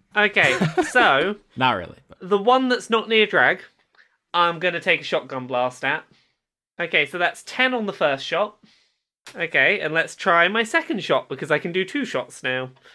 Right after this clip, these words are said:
Speaker 1: with, with me shotgun.
Speaker 2: Mm-hmm.
Speaker 1: That's a nine.
Speaker 2: So you take two shots at the Bionoid, and he dives, like,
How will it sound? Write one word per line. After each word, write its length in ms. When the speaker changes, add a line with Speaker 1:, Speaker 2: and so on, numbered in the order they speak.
Speaker 1:
with, 380
with 200
me 100
shotgun. 600
Speaker 2:
Mm-hmm. 320
Speaker 1:
That's 180
a 60
nine. 720
Speaker 2:
So 200
you 120
take 260
two 180
shots 340
at 80
the 80
Bionoid, 500
and 80
he 120
dives, 440
like, 220